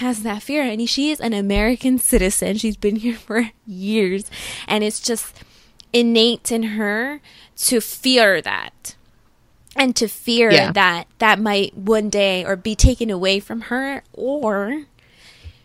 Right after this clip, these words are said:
Speaker 1: you have to justify yourself, um, in front of whether it's police or whatever, you know,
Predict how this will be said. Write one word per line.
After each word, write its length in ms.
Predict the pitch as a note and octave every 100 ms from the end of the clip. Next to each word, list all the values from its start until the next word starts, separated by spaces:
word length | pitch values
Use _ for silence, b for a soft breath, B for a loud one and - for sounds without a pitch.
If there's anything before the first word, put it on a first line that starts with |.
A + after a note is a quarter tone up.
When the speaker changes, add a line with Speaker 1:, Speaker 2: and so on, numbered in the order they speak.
| b _ _ _ _ _ _
Speaker 1:
you 160 | A3+ C4
have 300 | B3 B3 -
to 140 | G#3 -
justify 680 | A3+ A#3+ - G#3+ - F#3 F#3
yourself, 880 | - - - F#3 C3+ - - - _ _ -
um, 420 | F#3+ - G#2+ A3
in 140 | G#3+ G#3
front 320 | - A3+ G#3
of 460 | G3 F#3+ G#3 - - _ _ _
whether 280 | G#3+ G#3 G#3+
it's 160 | G#3+ -
police 540 | - G#3 A3 A3+ -
or 140 | A3 G3+
whatever, 540 | G3 G3 G3+ G3+ F#3+
you 180 | A3 G3+
know, 440 | F#3+ F#3+ G3+ A#3